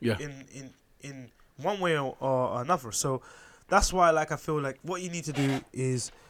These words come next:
Speaker 2: you need to understand those premises at least.
Speaker 1: Yes.
Speaker 2: Understand that you're there to make money. You're not there to make friends. You're not there to
Speaker 1: Exactly.
Speaker 2: try and find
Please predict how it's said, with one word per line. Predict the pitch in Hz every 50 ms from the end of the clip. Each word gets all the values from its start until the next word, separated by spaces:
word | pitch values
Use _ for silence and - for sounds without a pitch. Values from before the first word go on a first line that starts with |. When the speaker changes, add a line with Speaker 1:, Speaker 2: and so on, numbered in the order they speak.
| - - - -
Speaker 2:
you | 165
need | 196 -
to | - 208
understand | 196 185 165 - - 214 190 185 175 156
those | 143 185 175 165 -
premises | - 180 175 165 151 - 139 120 131
at | - 160 151 143
least. | 170 190 180 143 - - - - - - - -
Speaker 1:
Yes. | 143 151 - - - - - - - -
Speaker 2:
Understand | 214 226 220 208 202 - - 214 190 180 175 170 160 165
that | 165 160 143 - - - - - - _ -
you're | 147 175 226 254 254 240
there | 185 - 226 214 202 190 185 185 180 175
to | - - 175 165
make | 175 185 170 135
money. | 147 165 175 175 165 151 139 131 131
You're | 131 147 165
not | 185 165 - -
there | 170 170 165 160
to | - - 151
make | 147 156 156 -
friends. | - - 170 160 151 139 123 110 110
You're | 131 156 170
not | 170 113
there | 120 113 110 - 180 180
to | 175 110
Speaker 1:
Exactly. | 110 165 151 - 104
Speaker 2:
try | 175 165 160 160
and | 156 147 139
find | - - 160 156 160 156 151 151 147